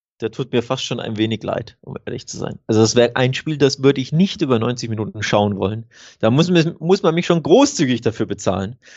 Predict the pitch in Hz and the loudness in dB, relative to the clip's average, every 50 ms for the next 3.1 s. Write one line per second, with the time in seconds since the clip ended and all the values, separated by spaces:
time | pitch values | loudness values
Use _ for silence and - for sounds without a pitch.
0 | - - - _ _ - 135 139 - _ _ _ _ - 101 - - 117 113 110 | -20 -20 -20 _ _ -14 -14 -14 -14 _ _ _ _ -12 -6 0 2 4 6 4
1 | 110 107 - - - 120 110 107 107 - 139 135 - 139 131 - - 113 123 135 | 4 2 0 0 2 2 2 2 0 0 0 0 -2 -4 -6 -4 0 2 4 4
2 | 143 139 120 123 127 131 - - 113 - 131 143 156 175 160 135 117 131 123 123 | 4 2 0 -2 -4 -6 -6 -8 -6 -2 -2 -2 -2 -2 -4 -4 -2 2 4 4
3 | 120 | 4